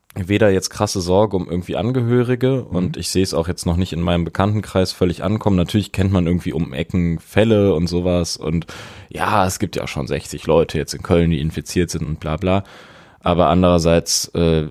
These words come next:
Speaker 1: ist es halt immer noch verdammt unwahrscheinlich, dass ich oder jemand in meinem Umfeld daran am Ende stirbt.
Speaker 2: Hm.
Speaker 1: Und solange das so bleibt, äh, ja, verfolge ich das halt nicht großartig. Aber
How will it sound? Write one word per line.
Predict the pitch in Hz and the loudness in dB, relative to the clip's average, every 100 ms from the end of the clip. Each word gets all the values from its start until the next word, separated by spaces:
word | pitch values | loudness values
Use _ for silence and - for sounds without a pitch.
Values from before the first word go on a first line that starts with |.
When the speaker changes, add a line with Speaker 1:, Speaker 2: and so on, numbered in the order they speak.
| - | -8
Speaker 1:
ist | 82 85 | -10 -6
es | 80 | 0
halt | 78 - | 0 2
immer | 85 | 0
noch | 82 76 | 2 0
verdammt | - 82 82 87 | -4 -2 0 0
unwahrscheinlich, | 87 92 87 87 85 82 85 - - - | 2 2 2 2 2 0 -4 -10 -18 -6
dass | 82 - - - | -4 -4 -8 -6
ich | 98 - - | -6 -6 -4
oder | 80 80 | 0 2
jemand | 82 82 80 | 2 0 0
in | 85 | 2
meinem | 82 80 | 2 2
Umfeld | 76 90 95 85 | 0 -2 0 0
daran | 82 82 82 - | 0 0 -2 -2
am | 78 71 | -4 -2
Ende | 85 82 | -2 -2
stirbt. | - 107 85 - - _ _ _ | 0 2 2 -2 -18 _ _ _
Speaker 2:
Hm. | 92 80 76 _ _ _ | -4 -4 -8 _ _ _
Speaker 1:
Und | 85 78 76 _ _ - | 0 2 0 _ _ -12
solange | 80 85 82 85 85 | 0 4 4 4 2
das | 85 - | 0 0
so | 92 87 | 0 -2
bleibt, | 78 78 92 98 - - - | 0 2 2 0 -8 -20 -8
äh, | 87 87 87 85 82 - - - - _ _ - - - - - - - - - _ _ _ - | -2 0 0 -2 -4 -8 -12 -14 -16 _ _ -20 -20 -20 -20 -20 -20 -20 -20 -20 _ _ _ -12
ja, | 76 78 76 - _ _ _ - _ _ _ - - 50 50 | -4 -4 -4 -8 _ _ _ -20 _ _ _ -20 -20 -20 -20
verfolge | - 92 - 113 120 | -8 -6 0 2 2
ich | - | -2
das | 82 - | -4 -4
halt | 82 82 | -4 -6
nicht | 80 - | -10 -10
großartig. | 80 78 - 76 - 78 - - | -8 -6 -6 -8 -6 -8 -10 -10
Aber | 78 85 85 82 82 | -4 0 2 4 2